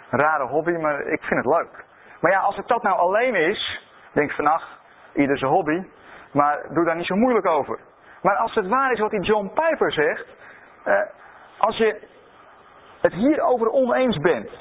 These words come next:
wat voor soort godsbeeld heb je vanuit de Bijbel? Als je het daarover niet eens bent met elkaar, dan heeft het grotere consequenties dan je je realiseert.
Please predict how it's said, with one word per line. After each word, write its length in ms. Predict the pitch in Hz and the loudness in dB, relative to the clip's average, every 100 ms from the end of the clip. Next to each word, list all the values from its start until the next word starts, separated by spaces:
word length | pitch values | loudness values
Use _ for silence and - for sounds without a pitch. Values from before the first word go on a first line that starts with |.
| - | -16
wat 180 | - 208 | -4 -4
voor 100 | - | -2
soort 180 | - 392 | -4 -4
godsbeeld 680 | - 294 233 156 180 151 - | -2 -2 -2 -2 0 0 0
heb 240 | 147 135 | -2 -2
je 160 | - - - _ | -6 -8 -10 _
vanuit 380 | - 175 202 196 | -2 0 0 0
de 60 | |
Bijbel? 400 | 196 214 185 147 - - - - | 0 0 0 -2 -4 -8 -20 -8
Als 120 | - | -4
je 60 | 185 | -2
het 100 | 196 | 0
daarover 480 | 254 247 - 214 202 | -2 0 0 0 0
niet 220 | 233 294 | 0 0
eens 280 | - 285 226 | 0 0 0
bent 160 | 202 | 0
met 120 | 156 139 | -2 -2
elkaar, 420 | 127 143 135 214 - - - - | 0 0 0 -4 -8 -20 -14 -2
dan 140 | 202 | 0
heeft 220 | 202 226 | 0 -2
het 100 | 196 | -2
grotere 460 | - 262 277 269 240 | -2 0 0 -2 -2
consequenties 760 | - 240 196 - 208 196 202 | 0 0 0 0 0 0 -2
dan 260 | 170 202 190 | 0 0 -2
je 60 | 180 | -2
je 120 | 175 | 0
realiseert. 880 | 175 185 156 143 226 233 143 - | 0 0 0 -2 -2 0 -2 -6